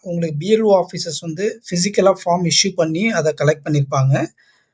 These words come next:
அல்லது நிறைய பேர் ஆன்லைன் வழியாவே நீங்க எஸ் ஐ ஆர் எனுமரே-, எனுமரேஷன் ஃபார்மை சப்மிட் பண்ணிருப்பீங்க. So, இது எந்த மோட்ல பண்ணியிருந்தாலும், உங்களுடைய டேட்டா ஆன்லைன்ல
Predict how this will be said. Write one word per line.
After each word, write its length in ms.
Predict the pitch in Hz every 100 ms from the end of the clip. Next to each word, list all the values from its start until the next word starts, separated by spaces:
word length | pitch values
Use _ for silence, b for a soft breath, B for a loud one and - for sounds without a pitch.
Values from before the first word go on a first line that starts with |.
| _
அல்லது 480 | - 185 190 262 - _
நிறைய 360 | 180 190 208
பேர் 300 | 202 226 254 -
ஆன்லைன் 580 | 180 185 233 240 226
வழியாவே 400 | 190 185 175 170
நீங்க 240 | 214 196 170
எஸ் 220 | 147 170
ஐ 80 | 190
ஆர் 80 | 170
எனுமரே-, 360 | 165 170 175
எனுமரேஷன் 520 | 165 180 180 170 170 139
ஃபார்மை 300 | 151 147 151 151
சப்மிட் 240 | 170 170 -
பண்ணிருப்பீங்க. 480 | 147 139 139 131 127 135 _ B B B
So, 180 | - 233
இது 120 | 180
எந்த 320 | 170 240 302
மோட்ல 340 | 233 226 226 214
பண்ணியிருந்தாலும், 720 | 180 180 180 160 139 135 190 285 -
உங்களுடைய 380 | 170 185 175 139
டேட்டா 400 | 165 233 240 233 226
ஆன்லைன்ல 760 | 165 196 240 226 196 170 170 240